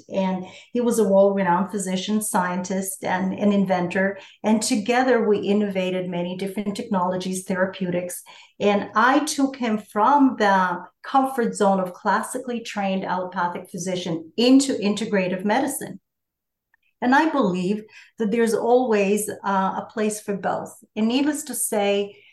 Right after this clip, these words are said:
that if someone has, uh, some form of a deficiency due to a trauma or a birth defect or, uh, typically an injury, I will say, run as quickly as you can or get yourself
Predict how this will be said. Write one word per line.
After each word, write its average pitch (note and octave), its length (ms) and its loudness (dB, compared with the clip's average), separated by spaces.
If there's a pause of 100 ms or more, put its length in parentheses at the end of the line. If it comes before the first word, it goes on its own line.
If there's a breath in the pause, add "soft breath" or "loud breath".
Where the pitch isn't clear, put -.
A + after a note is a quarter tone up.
(200 loud breath)
that G#3+ 320 0
if G#3+ 200 -4
someone A3+ 560 0
has, G3 500 -2
uh, - 340 -6
some G3 260 -2
form F#3+ 280 -4
of F3+ 100 -6
a F3+ 80 -8
deficiency F#3+ 840 -2
due F#3 220 -4
to F3+ 160 -6
a E3+ 80 -4
trauma A#3+ 600 0 (300 loud breath)
or F#3 320 2
a F#3 40 -8
birth A#3+ 280 0
defect G3+ 480 0
or, F3 180 -2
uh, F3+ 440 -6 (180)
typically A#3 500 -2
an G3 120 4
injury, F#3+ 520 2 (300 loud breath)
I A3 160 4
will B3+ 220 2
say, G#3+ 580 4 (340 loud breath)
run A#3 540 2
as G3 300 -4
quickly A#3+ 580 -2
as G3+ 240 4
you G3 160 2
can B3 380 2
or F3 320 -2
get A#3 320 0
yourself G#3 600 0